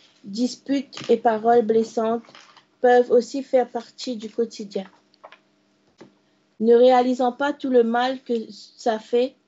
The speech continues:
toutes les larmes et les, et le traumatisme que ça engendre,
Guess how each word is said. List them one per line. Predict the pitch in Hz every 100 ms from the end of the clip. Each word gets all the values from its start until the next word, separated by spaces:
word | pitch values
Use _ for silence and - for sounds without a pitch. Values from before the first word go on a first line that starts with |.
| _ _ _ _ -
toutes | 277 277
les | 269 254
larmes | 247 254 269 247
et |
les, | 240 233 - -
et |
le | 233 233
traumatisme | - 247 247 - 269 - 214
que | 240
ça | 220 233
engendre, | 220 220 208 190 190